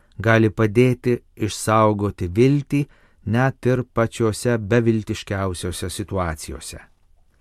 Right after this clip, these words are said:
Popiežius Pranciškus ragina mus priimti Jėzaus meilę į savo širdis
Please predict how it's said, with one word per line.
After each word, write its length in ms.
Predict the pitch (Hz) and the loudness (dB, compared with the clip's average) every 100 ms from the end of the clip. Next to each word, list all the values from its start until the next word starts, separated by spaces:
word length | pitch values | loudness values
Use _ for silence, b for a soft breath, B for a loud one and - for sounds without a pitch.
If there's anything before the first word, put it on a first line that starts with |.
| _ _ _ _ _ _ _ | _ _ _ _ _ _ _
Popiežius 400 | - 117 113 110 | 2 2 4 0
Pranciškus 560 | - 104 - 120 113 98 | -4 -4 -2 -4 -4 -2
ragina 400 | 104 107 101 98 | 0 2 2 0
mus 180 | 98 - | 0 -4
priimti 480 | 104 110 107 101 98 | 0 2 2 0 -2
Jėzaus 340 | 98 92 87 | -2 -4 -6
meilę 400 | 98 101 98 92 | -2 0 0 -2
į 40 | 87 | -6
savo 220 | 92 82 | -6 -8
širdis 520 | - 139 127 117 - | -2 0 2 0 -2